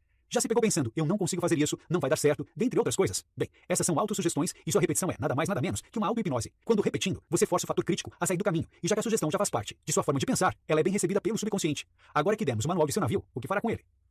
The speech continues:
A porta da mudança. Quer seja sua vida financeira, acadêmica, profissional ou amorosa, você poderá usar nossos conselhos aqui para quaisquer que sejam suas metas. E, basicamente, para fazer com que tudo dê certo.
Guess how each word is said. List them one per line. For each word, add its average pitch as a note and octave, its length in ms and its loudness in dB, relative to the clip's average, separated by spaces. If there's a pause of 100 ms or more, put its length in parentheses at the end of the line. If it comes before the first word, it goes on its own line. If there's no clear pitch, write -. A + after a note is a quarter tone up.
(480)
A E3+ 80 0
porta F3 260 2
da F3 120 2
mudança. E3+ 280 0 (400)
Quer A#3 140 2
seja G#3 160 0
sua G#3 80 0
vida G3+ 140 -2
financeira, E3+ 340 0
acadêmica, C#3 380 -2
profissional F#3 340 -2
ou E3+ 60 0
amorosa, F3+ 320 2 (200)
você F#3 140 0
poderá G3 180 2
usar D#3+ 140 2
nossos - 180 -2
conselhos G3 280 0
aqui G#3+ 180 -2 (140)
para G#3 120 0
quaisquer G3+ 280 0
que G3 80 -2
sejam F#3+ 160 -2
suas - 120 0
metas. - 300 -6 (100)
E, - 60 -4
basicamente, C#3 420 0 (140)
para G3 100 0
fazer F#3+ 160 -2
com G3 80 -2
que G3 80 -4
tudo G#3 160 -4
dê G3+ 60 4
certo. - 260 -2